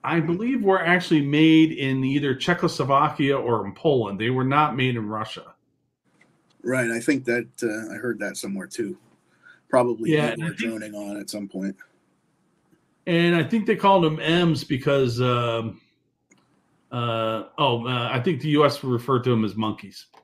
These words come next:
Speaker 1: Just, uh, you know.
Speaker 2: <laughs> No, no. Uh,
Speaker 1: They
Speaker 2: yeah.
Speaker 1: did. Yeah, they were known as the, you know, the T, the seventy-two monkeys. So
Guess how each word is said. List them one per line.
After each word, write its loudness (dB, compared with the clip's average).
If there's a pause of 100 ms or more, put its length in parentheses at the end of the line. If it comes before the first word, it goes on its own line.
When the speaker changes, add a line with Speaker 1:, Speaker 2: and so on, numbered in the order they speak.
Speaker 1:
Just, -12 (180)
uh, -8 (1040)
you 2
know. 4
Speaker 2:
<laughs> -
No, -2 (440)
no. -12 (580)
Uh, 0 (200)
Speaker 1:
They -6
Speaker 2:
yeah. -2
Speaker 1:
did. 2 (800)
Yeah, 4
they 8
were 4
known 8
as 2
the, 6
you 4
know, 6
the 2
T, -2
the -2
seventy-two 0
monkeys. -4
So -8